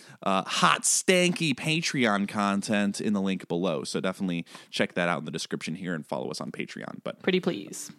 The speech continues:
Speaker 1: pretty please. Kelsey, to you, my friend.
Speaker 2: Okay, so we have a special email we're gonna share, um, that came in from s-, uh, a listener in Botswana.
Speaker 1: Shout
Speaker 2: which
Speaker 1: out.
Speaker 2: is amazing. So I don't know if it was last week or two weeks ago, Carmen had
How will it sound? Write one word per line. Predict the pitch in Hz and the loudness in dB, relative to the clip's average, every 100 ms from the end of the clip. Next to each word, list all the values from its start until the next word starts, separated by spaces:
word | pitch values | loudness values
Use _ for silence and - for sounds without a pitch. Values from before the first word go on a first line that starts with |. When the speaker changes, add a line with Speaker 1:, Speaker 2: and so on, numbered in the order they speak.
| - | -8
Speaker 1:
pretty | - 175 | -6 -4
please. | 101 73 71 62 - - - | -4 -4 -6 -6 -6 -8 2
Kelsey, | 240 302 - 123 113 - _ | 4 4 4 4 2 0 _
to | - | -4
you, | 160 139 | -2 0
my | 78 | -2
friend. | 69 67 62 - - _ _ _ - - | -4 -4 -6 -8 -14 _ _ _ -6 0
Speaker 2:
Okay, | 240 339 254 | 2 4 4
so | - 214 190 185 185 180 180 175 | 2 2 4 6 4 4 4 4
we | 180 180 | 4 4
have | 190 190 175 170 175 | 4 6 6 4 2
a | 170 170 | 2 2
special | - 165 - 202 | 2 0 2 0
email | 180 165 | 2 4
we're | 165 165 | 4 4
gonna | 165 170 | 2 2
share, | - 165 156 170 208 | 4 4 6 4 4
um, | - 170 170 | 4 4 6
that | 170 - | 4 2
came | - 175 165 | 2 4 4
in | 160 170 190 | 4 6 4
from | - 165 160 160 160 | 4 2 4 4 2
s-, | - - - - - | -2 -8 -14 -6 2
uh, | 170 - | 2 4
a | 170 | 4
listener | 175 175 - 185 | 6 6 6 6
in | 170 170 | 8 8
Botswana. | 160 165 - - 180 339 165 175 - _ _ _ _ - - | 6 4 2 4 6 6 4 2 -2 _ _ _ _ -16 -2
Speaker 1:
Shout | - 196 302 | 8 10 12
Speaker 2:
which | 240 | 10
Speaker 1:
out. | 131 | 10
Speaker 2:
is | 190 - - | 8 4 2
amazing. | 180 220 214 202 214 208 | 4 6 6 6 6 6
So | 202 180 180 180 - - - - | 6 6 6 4 -2 -16 -10 2
I | |
don't | 196 | 4
know | 214 | 6
if | |
it | 214 | 6
was | 196 | 6
last | 190 180 - | 6 4 4
week | 202 | 4
or | 185 | 4
two | - 180 | 4 4
weeks | 170 - | 4 2
ago, | 175 165 165 | 2 4 4
Carmen | 170 165 165 | 2 4 4
had | 165 175 165 | 4 4 2